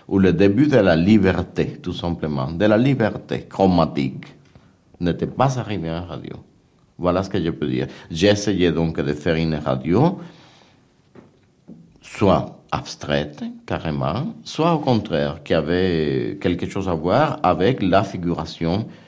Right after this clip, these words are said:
de cette époque. Euh, j'ai appelé donc récit, que, que, que René Janté a réalisé immédiatement. Donc j'ai appelé récit Combine Hearings,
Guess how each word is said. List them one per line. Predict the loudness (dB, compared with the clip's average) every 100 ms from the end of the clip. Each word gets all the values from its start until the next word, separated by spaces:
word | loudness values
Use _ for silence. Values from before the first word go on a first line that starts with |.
| _ _ -12
de | -8 -8 -8 -6 -4
cette | -4 -6 -6
époque. | -4 -6 -8 -18 -18 -6
Euh, | -4 -2 -6 -12 -16 0
j'ai | 2
appelé | 2 4 4 4
donc | 4 0 0
récit, | -6 -4 -2 -2 -2 0 0 0 -8 -20 _ _
que, | -2 0 0 -2 -4 -6 -8 -10
que, | -10 -10 -12
que | -10
René | -4 0 2 2
Janté | 2 -2 -2 -4 -6 -4
a | -4
réalisé | 0 2 2 0 0 0
immédiatement. | 0 0 -2 -2 0 2 2 0 -6 -20 -20 -14 -2
Donc | 2 4 2
j'ai | 4
appelé | 2 4 4 4 2 0
récit | -4 -2 -2 0 2 2 2 -8 -18 _
Combine | 0 4 4 6 6 6 6 4 2 -2 -8 -20 -12 4
Hearings, | 6 6 4 2 -2 -6 -14